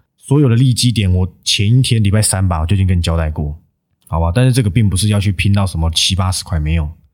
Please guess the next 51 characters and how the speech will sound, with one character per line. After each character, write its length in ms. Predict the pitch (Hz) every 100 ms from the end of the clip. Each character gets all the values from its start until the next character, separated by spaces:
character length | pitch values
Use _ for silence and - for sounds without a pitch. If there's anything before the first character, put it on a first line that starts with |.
| _
这 120 | 101
个 80 | 95
我 180 | 85 82
昨 100 | 90
天 120 | 98
也 80 | 82
交 120 | 85
代 140 | 87
蛮 140 | 80 80
清 180 | 80
楚 140 | 78 -
的， 60 | - _ _ -
我 100 | 101
觉 80 | 117
得 60 |
OK 240 | 110 107 104
的， 220 | 82 - _ _
好 100 | -
吧？ 60 | 80 71
OK 180 | 85 82
的。 100 | 76 - _ _
好， 440 | 120 131 - _ _ -
继 80 |
续 100 | 113
看。 280 | 117 107 - _ _ _ _
A 120 | - 160
B 160 | 156
F， 160 | 147 117 117 107 98 95 - - - _ -
我 120 | 131
很 100 | 151
懒 160 | 117
得 60 | 92
每 160 | 92 104
一 40 |
集 120 | 110
都 80 | 101
要 60 | 101
讲， 220 | - - - - _ _ _ _
那 100 | -
个 220 | 123 120 117
交 180 | 135
给 80 | 127
你 100 | 110
自 100 | 95
己 100 | 113
看， 180 | 95 101
好 100 | 87
不 80 | 82
好？ 100 | 90
这 100 | 113
个 300 | 117 110 95